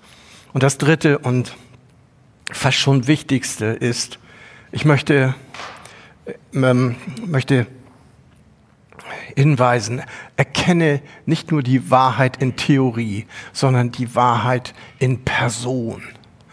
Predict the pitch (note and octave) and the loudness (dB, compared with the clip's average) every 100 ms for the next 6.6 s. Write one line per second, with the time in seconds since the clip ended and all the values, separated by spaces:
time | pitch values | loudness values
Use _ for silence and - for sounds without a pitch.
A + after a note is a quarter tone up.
0 | - - - - B2 B2 A#2 D#3 C#3 D3+ | -20 -20 -16 -8 -4 -2 2 4 4 2
1 | - B2+ - B2+ A#2 A#2+ C3+ B2+ C3+ - | 0 -6 -4 -6 -4 -4 -2 -2 -2 -4
2 | - - - A#2 A#2+ A#2 - - - G2+ | -10 -10 -4 -2 -2 -4 -8 -10 -6 -6
3 | - - - - - - _ _ _ _ | -6 -16 -18 -18 -18 -20 _ _ _ _
4 | _ - - - - - B2 A#2+ A#2 A#2+ | _ -20 -20 -20 -16 0 2 4 2 -2
5 | - - - - - - - - _ _ | -10 -20 -20 -20 -20 -20 -20 -20 _ _
6 | - - _ B2 B2+ B2 | -20 -20 _ -2 -2 -4